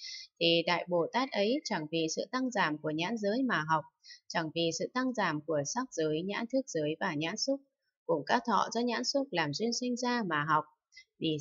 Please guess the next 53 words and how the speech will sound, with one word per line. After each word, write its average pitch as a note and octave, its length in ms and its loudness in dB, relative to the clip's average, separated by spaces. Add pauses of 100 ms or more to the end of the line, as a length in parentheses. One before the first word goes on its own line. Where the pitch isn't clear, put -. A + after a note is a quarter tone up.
sao? A3+ 340 4
Vì D#3+ 120 -4
nhãn E3 260 -4
giới D#3+ 260 0
vân A3+ 200 0
vân A#3 180 4 (160)
không A#3 180 0
có F#3+ 120 0
hai A#3 340 0
phần. D#3+ 220 -2 (540)
Kiểu E3 160 -4 (100)
thi G#3+ 240 0
ca, G#3+ 300 2 (100)
nếu G3 220 0
Đại G#3 280 4
Bồ E3 240 0
Tát B3+ 240 0
có F#3 200 -4
khả E3+ 140 2
năng A3+ 240 0
học F3+ 280 2
vô A#3 140 0
lượng, F#3+ 320 0
vô A#3+ 120 0 (100)
số, D#3+ 240 0
vô A#3+ 160 0
biên, A#3+ 280 2
bất C4+ 160 -2
khả F#3 160 0 (140)
tư G#3 60 0 (100)
nghì D#3+ 300 0
Phật D#3 120 -4 (100)
Pháp A#3 120 -2 (120)
thanh A#3+ 180 -2
tịnh, D#3+ 200 0 (500)
thì D#3+ 240 2
Đại D#3+ 220 2
Bồ D#3 240 -4
Tát A#3 160 -2
ấy G#3+ 400 -2
chẳng D#3+ 260 -6
vì D#3+ 220 0
sự - 180 -6
tăng B3 180 -4
giảm E3+ 320 0
của D#3+ 160 -2
nhĩ E3+ 200 0
giới G#3 260 0
mà G3+ 240 0 (100)
học, D3 100 0 (440)
chẳng D#3+ 260 -4
vì E3 240 0
sự F3+ 60 0